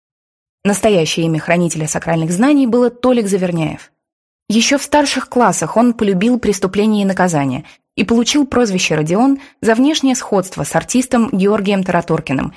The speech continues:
из одноимённого фильма. Толик Родион поражал воображение сверстников цитированием на память огромных фрагментов из умных книг и, в частности, из полного собрания сочинений Ленина.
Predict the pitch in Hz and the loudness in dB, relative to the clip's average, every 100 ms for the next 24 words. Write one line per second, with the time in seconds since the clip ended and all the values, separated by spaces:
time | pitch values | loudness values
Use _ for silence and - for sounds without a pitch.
0 | - - 170 165 170 170 156 151 156 160 | -10 -4 -2 0 0 2 0 -2 -4 -4
1 | 147 131 - _ _ _ _ _ _ - | -4 -4 -8 _ _ _ _ _ _ 0
2 | 233 202 180 180 240 285 277 - _ 226 | 0 2 0 2 2 2 -2 -12 _ 2
3 | 247 226 247 254 220 185 185 185 156 156 | 2 4 2 4 2 2 2 2 0 0
4 | 220 262 262 233 208 - 220 - 254 233 | 0 0 0 -2 -2 -2 -2 0 0 2
5 | 220 214 185 175 240 254 240 - - - | 0 2 0 2 2 2 2 -4 -12 -4
6 | 180 196 240 262 240 - 208 190 202 220 | -2 2 4 4 0 0 0 2 0 0
7 | 190 180 185 180 175 - 147 - - _ | -2 0 2 0 -2 -2 -2 -4 -14 _
8 | - 190 214 262 277 262 269 269 - - | -6 0 2 2 2 -2 -4 -6 -8 -6
9 | - 247 269 269 262 226 165 175 202 190 | -2 0 2 2 0 0 2 0 0 -2
10 | 180 165 151 151 156 - 143 131 - - | -2 0 2 0 -2 -4 -6 -4 -8 -12